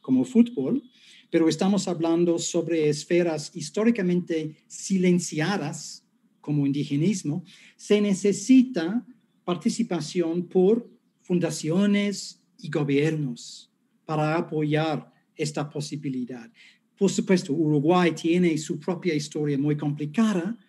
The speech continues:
sobre estas herencias, ¿no? Y, y no soy experto, pero entiendo a un nivel estas cuestiones, pero ustedes tienen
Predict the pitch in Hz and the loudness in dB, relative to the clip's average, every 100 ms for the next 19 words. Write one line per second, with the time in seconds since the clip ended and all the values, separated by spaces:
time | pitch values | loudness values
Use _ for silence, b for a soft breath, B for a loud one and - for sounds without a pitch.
0 | b b - - 165 156 156 151 147 147 | b b -12 -4 0 2 0 -2 -6 -2
1 | 139 147 170 170 139 139 196 - 151 190 | 0 0 0 -2 -6 -6 -10 -8 -6 -4
2 | 156 139 139 - 143 139 165 170 160 151 | -4 -6 -8 -12 -12 -4 -2 0 -2 -2
3 | - 196 151 123 135 139 147 160 165 143 | -4 -4 -4 -10 -8 -6 -4 -4 -4 -6
4 | 135 151 175 185 156 147 220 233 B B | -8 0 2 4 2 0 -2 -4 B B
5 | - 151 151 151 151 - 147 156 226 B | -8 -6 -6 -8 -8 -4 -4 -2 -4 B
6 | B - 185 190 185 202 214 233 - 202 | B 2 6 6 4 4 6 4 2 0
7 | 202 208 220 | 0 0 -2